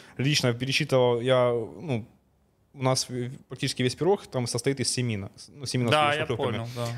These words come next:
Speaker 1: И, э, я сидел, всю литературу семиновскую перечитал, выбрал лучше, лучшее, то, что п-, подходит нам, сделал пирог, всё, мы работаем т-, тё-, только этим пирогом. Заказчики говорят: "Вот зачем нам стеклохолст?" Я говорю: "Вот стеклохолст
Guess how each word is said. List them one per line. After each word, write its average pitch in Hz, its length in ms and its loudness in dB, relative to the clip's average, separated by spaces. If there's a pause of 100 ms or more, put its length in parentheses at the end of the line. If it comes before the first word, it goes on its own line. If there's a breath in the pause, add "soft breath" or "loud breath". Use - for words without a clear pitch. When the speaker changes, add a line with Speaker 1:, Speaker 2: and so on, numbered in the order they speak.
(120)
Speaker 1:
И, 131 380 4
э, 127 220 4
я 147 280 4
сидел, 131 680 0
всю - 160 0
литературу 135 480 4
семиновскую 113 540 0
перечитал, 131 680 0 (720 soft breath)
выбрал 139 400 4
лучше, 131 340 0
лучшее, 127 480 2
то, 123 100 0
что 123 160 -2
п-, - 100 -4
подходит 117 500 2
нам, 175 260 2 (760 soft breath)
сделал 131 360 4
пирог, 165 480 0
всё, - 240 0
мы 131 140 2
работаем 143 380 2
т-, 135 100 -8
тё-, 139 220 2
только 139 260 0
этим 127 180 0
пирогом. 117 320 2
Заказчики 131 400 0
говорят: 127 180 2 (260 loud breath)
"Вот 170 160 4
зачем 170 240 2
нам 151 120 0
стеклохолст?" 123 500 -2
Я 120 60 2
говорю: 123 200 -2 (460)
"Вот 165 100 -8
стеклохолст 240 640 0